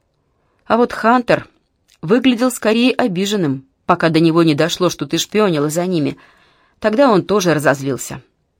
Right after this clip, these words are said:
Вполне понятно, учитывая, как ты проникла в их дом. Оно того стоило».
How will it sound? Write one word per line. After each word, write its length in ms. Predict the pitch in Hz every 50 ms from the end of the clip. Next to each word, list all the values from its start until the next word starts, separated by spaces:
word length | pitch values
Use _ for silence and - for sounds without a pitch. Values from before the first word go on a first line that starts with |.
| _ -
Вполне 400 | - - - 156 165 208 311 320
понятно, 560 | - 254 202 175 180 240 262 - 185 151 - - - - - - - -
учитывая, 640 | 220 - - 214 202 - - 175 170 170 170 170 170
как 240 | - 190 175 - -
ты 120 | 170 143
проникла 480 | - 160 165 180 180 147 - 143 147 151
в 60 | 165
их 100 | 156 160
дом. 360 | 156 170 165 139 135 135 - _ _ _ _ _ _ _ _ _ _ _ _
Оно 240 | - 151 156 185 214
того 220 | - 208 196 202 202
стоило». 500 | - - 226 240 240 220 170 - 147